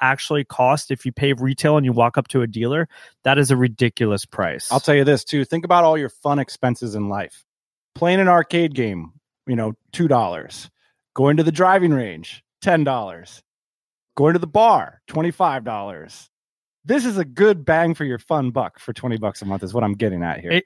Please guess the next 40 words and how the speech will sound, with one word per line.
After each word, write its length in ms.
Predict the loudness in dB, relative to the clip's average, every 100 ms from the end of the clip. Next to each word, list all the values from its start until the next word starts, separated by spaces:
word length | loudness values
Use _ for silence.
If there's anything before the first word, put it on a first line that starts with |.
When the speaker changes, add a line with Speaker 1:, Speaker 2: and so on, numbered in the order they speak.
| 0
Speaker 1:
it 180 | -2 0
totally 440 | 2 4 4 6
is. 160 | 4 4
And 60 |
the 60 | 2
reason 280 | 4 2 4
why 120 | 4
I'm 100 | 2
excited 380 | 0 2 2 2
about 200 | 0 0
this 160 | -4 -4
car 180 | 0 0
right 160 | 0
now 180 | -2 -2
is 120 | -4
because 320 | -10 -6 -4 -4
it, 100 | -10 _ -20 _
I'm 120 | -4
starting 320 | 2 4 4 2
to 60 |
finally 400 | 2 2 2 0
see 200 | -4 -6
these 180 | -8 -6
cars 280 | -2 0 0
be 200 | -4 -6
sub 460 | -6 -2 0 0 0
ten 220 | -4 -2
thousand 320 | 0 0 0 2
dollars. 340 | 2 2 -2
I 40 |
tried 220 | -2 0 0
to 60 |
buy 200 | 2 2
one 140 | 2 0
a 60 |
couple 220 | -2 -6 -4
months 280 | -4 -4 -2
ago 160 | -2
for 140 | -2 -6
six. 500 | -4 -4 -4 -14